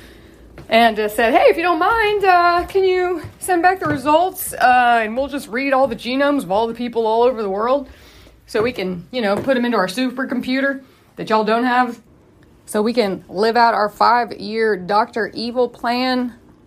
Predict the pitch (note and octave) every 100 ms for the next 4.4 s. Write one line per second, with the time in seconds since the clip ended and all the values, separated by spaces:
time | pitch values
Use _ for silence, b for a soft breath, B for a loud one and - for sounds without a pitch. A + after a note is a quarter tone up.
0 | _ _ G#3 G#3+ F#3 G#3+ A3+ - G#3 F3+
1 | E3+ F3 G#3+ B3 A#3 - _ b b b
2 | b b _ - - - - - - -
3 | - - - A#3+ C4+ F4+ E4 B3 F3 A#3
4 | C4+ A#3+ A3 F#3+